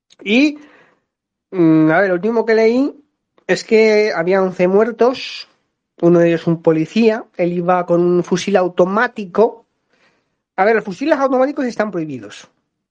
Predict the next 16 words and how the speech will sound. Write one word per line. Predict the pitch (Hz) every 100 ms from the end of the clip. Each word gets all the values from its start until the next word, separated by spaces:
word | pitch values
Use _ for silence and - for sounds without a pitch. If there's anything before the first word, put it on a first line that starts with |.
| _
Y | 262 285 -
eligió, | 202 202 - 254 302 269 233
el | 214
est-, | 202 - -
eligió | 208 202 - 294 311
Nueva | 233 202 202
York, | 277
el | 247
estado | - 269
de | 262
Nueva | 254 240
York, | 262 277 269
por | 202
su | 170 202
ley | 220 240
an-, | 247 226